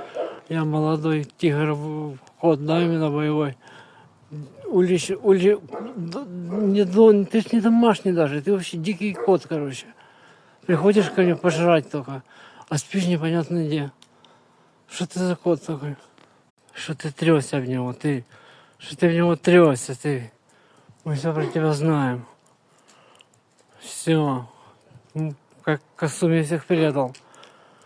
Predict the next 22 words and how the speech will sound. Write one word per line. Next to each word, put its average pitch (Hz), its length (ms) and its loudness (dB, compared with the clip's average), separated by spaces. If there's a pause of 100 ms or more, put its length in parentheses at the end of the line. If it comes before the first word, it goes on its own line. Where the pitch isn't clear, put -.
(200)
Все, 143 300 -6
всем 139 200 -6
пиздец. 139 560 -10 (1800)
И 185 140 6
вот 180 160 6
ты 190 140 0
скажи, 147 480 -4 (600)
вот 170 140 -4
что - 140 4
это 196 300 6
за 165 140 2
отношения? 147 680 -2 (280)
Ты 180 140 -2
приходишь 180 460 0
на 165 100 -4
туре 151 260 -8
только 185 280 0
пожрать. 151 500 -2 (1900)
Ластишься 170 600 2
раз 180 160 4
в 160 100 -4
году. 151 360 -2